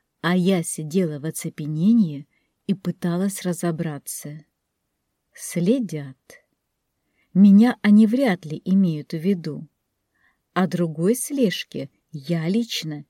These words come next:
не заметила. Но вдруг и правда — параллельно действует некто опытный или просто удачливый? И кому достанется фирма, если угробят всех соучредителей?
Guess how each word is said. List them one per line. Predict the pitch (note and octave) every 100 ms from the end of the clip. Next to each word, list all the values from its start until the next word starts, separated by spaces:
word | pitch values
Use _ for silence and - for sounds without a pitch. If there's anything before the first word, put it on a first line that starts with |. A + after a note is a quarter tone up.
| _
не | E3
заметила. | C#3+ F3 G3+ F3+ D3+ - E3 E3+ F#3+ _ _ _ _ _ _ _ _ _
Но | F#3 A3
вдруг | A3 G#3+ C4+ E4+ - -
и | D4+
правда — | E4 D4+ C4 E3 C3+ C3 D3 - _ _ _
параллельно | A3+ A3 A3+ A#3+ A3+ E3 C#3+ D3+
действует | C#3 E3 A#3+ E4+ - - D#3 C#3+ - _ _ F3
некто | G3+ A#3+ - E3+ - _
опытный | - C4+ E4+ F#3+ - D3+ D3 C3+ _ _ _
или | A3 G3
просто | C4 - G3 F#3+ - -
удачливый? | B3 A#3 C4 E3+ - D3+ D3 - - _ _ _ _ _ _ _ _ _ _
И | D4
кому | D4+ - D#4+ D4 G3
достанется | C#3+ G3 G#3+ - A3+ E3 D3+ - E3
фирма, | D#3+ - C4+ F4 F#3 D3 - _ _ -
если | F#3+ B3 - F#3+ D#3+
угробят | G#3+ F#3 E3+ F#3+ C#4 A3+ E3+
всех | - - A3 C4
соучредителей? | - G3 G#3+ - F#3 F3 C#3+ C#3 - D3+ - -